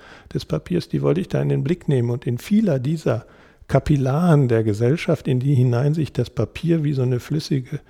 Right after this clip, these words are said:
äh, allgegenwärtige, liquide Masse eingenistet hat, da stecken sehr viele Vorgeschichten dessen, was wir jetzt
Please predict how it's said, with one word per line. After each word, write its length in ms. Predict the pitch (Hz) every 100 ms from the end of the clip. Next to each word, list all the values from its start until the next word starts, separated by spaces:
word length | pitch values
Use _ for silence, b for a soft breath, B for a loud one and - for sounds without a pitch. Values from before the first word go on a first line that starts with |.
| B B B B -
äh, 200 | 127 123
allgegenwärtige, 1080 | - 165 170 160 139 143 123 123 - 127 117
liquide 540 | 123 - 160 170 151
Masse 400 | 123 117 - 123
eingenistet 760 | 135 160 139 110 101 - 117 135
hat, 180 | 127
da 100 | 160
stecken 320 | - 170 170 147
sehr 180 | 160
viele 260 | - 165 131
Vorgeschichten 800 | - 123 117 110 - 127 - 117
dessen, 300 | 120 - 123
was 180 | 117 139
wir 140 | 131
jetzt 360 | 127 120 -